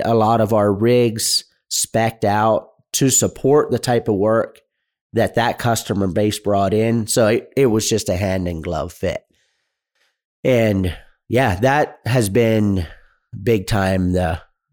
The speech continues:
the fire now to keep us moving. So we've literally shifted our focus from really, our passion was how can we keep growing our trucks to turning it into something profitable, to now we have this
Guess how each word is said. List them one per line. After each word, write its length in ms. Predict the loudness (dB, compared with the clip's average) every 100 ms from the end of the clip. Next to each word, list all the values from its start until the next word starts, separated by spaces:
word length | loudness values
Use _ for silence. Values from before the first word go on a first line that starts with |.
| _ _ -6
the 120 | -4
fire 360 | -2 0 0 0
now 240 | 0 -2
to 80 | -4
keep 280 | -4 -6 -4
us 160 | -4
moving. 360 | 0 0 0 -2
So 200 | 2 2
we've 320 | 4 2 2
literally 840 | 2 2 2 2 2 2 0 -2 -6 _ -8
shifted 460 | -2 0 0 0
our 120 | 0 0
focus 480 | 0 0 0 -2
from 640 | -2 0 0 0 0 -4 -8 _ _ _ _ -8
really, 680 | 0 4 4 4 2 0 -4 _ _ _ _ _ _
our 100 | -4
passion 540 | 0 0 2 0 0 2
was 220 | 2 0
how 180 | 0 -2
can 240 | 0 0
we 140 | 0 -2
keep 320 | -2 -4 0
growing 360 | 2 2 2
our 100 | 0
trucks 340 | -2 -2 -4 -4
to 120 | -8
turning 360 | -2 0 2 0
it 140 | 0
into 220 | 0 -2
something 400 | -2 -4 -4 -4
profitable, 800 | -2 -2 -2 -2 -2 0 0 -4 -14 _ _ -8
to 140 | -2 0
now 300 | 2 0 2
we 160 | 0
have 360 | 0 -2 -2 -2
this 340 | -2 0 -4